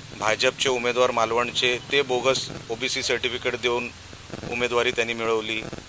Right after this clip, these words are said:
आणि त्यांचं डिस्क्वालिफिकेशनसाठी आम्ही मागणी, आता रिट पिटिशन हायकोर्टात फाईल केलं आहे.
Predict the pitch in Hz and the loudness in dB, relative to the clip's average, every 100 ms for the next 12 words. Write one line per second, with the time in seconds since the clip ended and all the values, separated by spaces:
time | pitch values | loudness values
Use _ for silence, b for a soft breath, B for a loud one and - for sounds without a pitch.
0 | - - - 110 117 120 - 131 131 120 | -16 -8 -4 -2 -2 -6 -8 -10 0 2
1 | 117 135 127 123 127 131 123 117 117 131 | 4 2 2 2 2 0 -2 -2 -2 0
2 | 120 120 123 117 123 123 117 127 123 139 | 0 0 0 0 0 0 2 0 0 2
3 | 151 - 151 147 156 156 131 135 139 139 | 2 0 -2 2 2 4 2 4 4 4
4 | - 104 90 90 82 | 2 0 -2 -8 -10